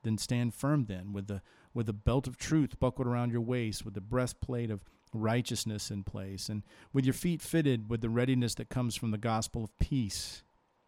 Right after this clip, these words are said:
In addition to all this, take up the shield of faith, with which you can extinguish all flaming arrows of the evil one. Take the helmet of salvation and the sword of the Spirit, which is the word of God.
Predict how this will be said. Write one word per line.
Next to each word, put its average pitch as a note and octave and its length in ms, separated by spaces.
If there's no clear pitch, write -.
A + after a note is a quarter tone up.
In G#2+ 120
addition B2+ 400
to A#2+ 100
all A2 100
this, A2 200
take A#2+ 200
up B2 120
the A2+ 60
shield A2 280
of G#2 60
faith, G#2+ 420
with A#2+ 120
which A2+ 240
you B2 80
can A2 140
extinguish A#2 640
all A#2 200
flaming A#2 460
arrows A2 400
of G2+ 100
the G#2+ 160
evil A2 220
one. G2 260
Take C#3 180
the C3 80
helmet B2+ 320
of A#2 100
salvation A2 800
and G#2 160
the A2+ 100
sword B2 380
of A2+ 100
the A2+ 80
Spirit, A2 500
which A#2 200
is A2 120
the A2 100
word G#2+ 300
of G#2 100
God. F#2+ 380